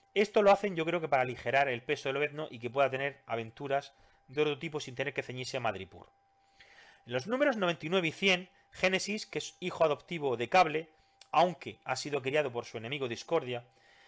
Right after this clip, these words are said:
intenta devolver el Adamantium a Lobezno. El Adamantium lo ha extraído del cuerpo de Ciber, al que ha matado y le ha quitado los huesos. La intención es fusionar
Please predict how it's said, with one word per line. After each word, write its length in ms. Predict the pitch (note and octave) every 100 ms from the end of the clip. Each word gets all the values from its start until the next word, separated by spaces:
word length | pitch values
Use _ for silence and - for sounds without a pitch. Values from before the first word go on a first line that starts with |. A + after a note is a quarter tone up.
| _ _
intenta 420 | C#3+ C#3+ G#3+ G#3+
devolver 460 | A#3 G3+ F3 G3+ -
el 100 | D3+
Adamantium 600 | C#3+ D#3 G3+ - G3+ G#3+ -
a 140 | - C3
Lobezno. 480 | C3 E3 - G2+ - _ _ _
El 120 | A#2 B2+
Adamantium 500 | F3 B3 - A#3 A#3+
lo 140 | E3+
ha 20 |
extraído 360 | F#3 - F3+ G3
del 160 | E3
cuerpo 300 | - F3+ -
de 80 | E3
Ciber, 380 | - F3+ A2 - _ _ _ _ _ -
al 160 | A2
que 100 | -
ha 40 | E3
matado 460 | F3 G3 G3 G#3 - _ -
y 120 | B2
le 80 | D3
ha 40 |
quitado 300 | C#3 D3+ D3+
los 180 | B2 -
huesos. 360 | C3 - - - _ _ _ _ - - - -
La 120 | - E3
intención 520 | E3+ E3+ - B3 C4
es 140 | G3
fusionar 560 | - G3+ F#3+ G3 F3+ -